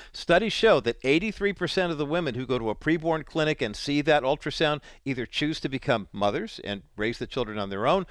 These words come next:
or release the child for adoption. It cuts the risk of, it cuts the rate of abortion dramatically. But your donations are necessary right now to get more ultrasound machines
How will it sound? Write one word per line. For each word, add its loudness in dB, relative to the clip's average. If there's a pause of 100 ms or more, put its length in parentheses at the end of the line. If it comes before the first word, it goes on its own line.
(200)
or 4
release 0
the -4
child 2
for -4
adoption. 0 (180)
It -6
cuts 0
the -8
risk -4
of, -8
it -14
cuts -2
the -6 (180)
rate 4
of 0
abortion -2 (220)
dramatically. 0 (240)
But -2
your 0
donations 0
are -2
necessary -2
right 2
now 2
to -4
get -2
more 0
ultrasound 0
machines -4